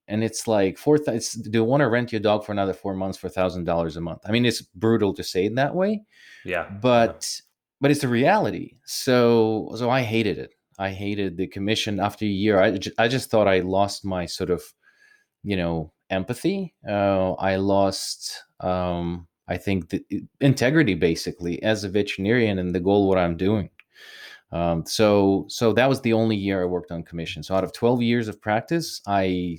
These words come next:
Speaker 1: next year I refused and I said, "I'll never work on commission again." And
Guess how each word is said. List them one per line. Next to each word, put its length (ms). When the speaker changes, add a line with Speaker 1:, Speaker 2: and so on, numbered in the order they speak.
Speaker 1:
next 380
year 240
I 80
refused 800
and 120
I 60
said, 240
"I'll 160
never 320
work 260
on 140
commission 380
again." 380
And 640